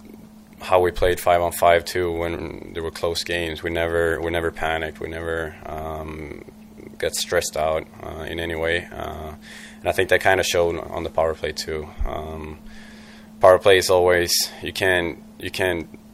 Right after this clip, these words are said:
um, let's say, just work harder and it's gonna, it's gonna be a good power play. You gotta have some skill and, and finesse, and you gotta be,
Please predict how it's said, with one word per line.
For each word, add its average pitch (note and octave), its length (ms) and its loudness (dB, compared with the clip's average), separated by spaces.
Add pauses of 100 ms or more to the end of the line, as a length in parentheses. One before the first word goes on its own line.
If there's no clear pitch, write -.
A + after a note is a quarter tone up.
um, D#2+ 500 -6 (840)
let's E2 160 -2
say, E2+ 180 2
just D#2+ 360 -2 (500)
work F2+ 240 4
harder F2 300 8
and D#2+ 120 0
it's D#2 140 -4
gonna, D#2+ 400 -2 (220)
it's - 180 -8
gonna D#2+ 320 -2
be D#2+ 160 -2
a D#2 40 -4
good D#2 160 -4
power E2 240 2
play. D#2+ 220 -2
You D#2+ 80 -2
gotta D#2+ 400 4 (400)
have E2+ 140 4
some F2 140 0
skill F#2 420 4
and, D#2+ 420 -6
and D#2 420 -8
finesse, F2 440 -4
and E2+ 100 -6
you D#2+ 80 -4
gotta E2 240 2
be, E2 340 -2